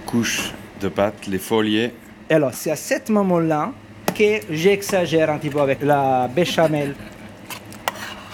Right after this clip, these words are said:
Speaker 1: C'est
Speaker 2: Et
Speaker 1: très
Speaker 2: là,
Speaker 1: sensuel, votre affaire.
Speaker 2: c'est, euh, à la limite de la food pornographie. Mais voilà. Et là,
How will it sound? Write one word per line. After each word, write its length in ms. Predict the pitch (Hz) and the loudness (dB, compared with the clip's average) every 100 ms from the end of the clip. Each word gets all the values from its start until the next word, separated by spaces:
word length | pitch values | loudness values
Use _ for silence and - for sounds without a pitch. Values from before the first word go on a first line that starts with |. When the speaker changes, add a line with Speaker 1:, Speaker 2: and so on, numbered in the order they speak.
| - | -12
Speaker 1:
C'est 120 | - | -2
Speaker 2:
Et 20 | 156 | 2
Speaker 1:
très 100 | 160 | 4
Speaker 2:
là, 60 | |
Speaker 1:
sensuel, 380 | 156 151 - 180 | 4 0 0 0
votre 200 | 123 - | 0 -2
affaire. 260 | 98 104 80 - - | 0 0 0 -8 -16
Speaker 2:
c'est, 280 | - 127 123 | -6 -2 0
euh, 220 | 120 117 110 - 120 | 2 0 -2 -6 0
à 60 | |
la 80 | 127 | 2
limite 540 | 127 139 143 143 - | 2 2 2 0 -2
de 80 | 123 | 0
la 300 | 120 117 113 110 - | 2 0 0 -6 -10
food 220 | - - 147 | -4 -2 0
pornographie. 640 | - 139 131 120 113 120 117 - | 2 4 4 0 -2 -4 -6 -2
Mais 200 | 127 123 | 2 4
voilà. 280 | 123 123 120 - - - - - - - | 4 2 0 -4 -12 -12 -12 -12 -12 -4
Et 40 | 113 | -2
là, 180 | 123 | -2